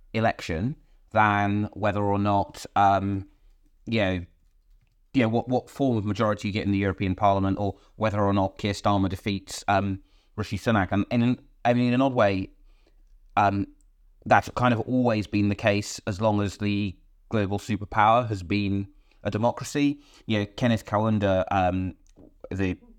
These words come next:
well, a former president of, uh, of Zambia, but at the time, uh, a leading member of their independence movement, you know, talked about watching results from the nineteen forty-five general election in the U K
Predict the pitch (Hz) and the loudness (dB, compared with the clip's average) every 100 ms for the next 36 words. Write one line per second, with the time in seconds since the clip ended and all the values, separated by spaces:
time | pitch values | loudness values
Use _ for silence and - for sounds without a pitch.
0 | 294 277 226 226 87 - _ - - - | -20 -18 -10 -2 -2 -2 _ -20 -20 -20
1 | - - - 123 104 107 98 90 85 95 | -8 -8 -2 0 2 0 0 -2 -2 -2
2 | 85 - 92 - - 101 95 - _ _ | -4 -4 -4 -4 -6 -4 -4 -6 _ _
3 | - 104 107 92 98 92 - - - 98 | -14 2 2 4 0 2 2 0 -2 0
4 | 95 90 90 _ _ _ 104 92 92 - | 0 -2 -8 _ _ _ 0 0 0 -4
5 | - _ 113 101 101 98 101 98 95 90 | -20 _ -2 0 0 2 2 2 0 0
6 | 95 95 95 92 113 104 90 98 87 90 | 2 2 0 0 0 0 -2 -2 -4 -4
7 | 82 82 _ _ _ - - _ - 117 | -6 -8 _ _ _ -20 -20 _ -4 -2
8 | 104 104 - _ _ - - - 135 107 | 0 -2 -6 _ _ -16 -16 -4 -2 -2
9 | 113 113 110 98 117 - - 110 104 98 | 0 0 0 -2 -4 -4 0 2 2 2
10 | 107 98 - - - 117 101 98 98 98 | 0 0 -4 -16 -8 0 2 4 0 0
11 | 98 98 104 92 98 - 98 - 113 104 | 0 2 0 0 -6 -6 -10 -2 2 4
12 | 95 101 95 95 92 - 92 90 90 95 | 2 -2 0 0 -2 -4 -4 -2 -4 -6
13 | 95 107 101 92 85 | -6 -2 0 0 -6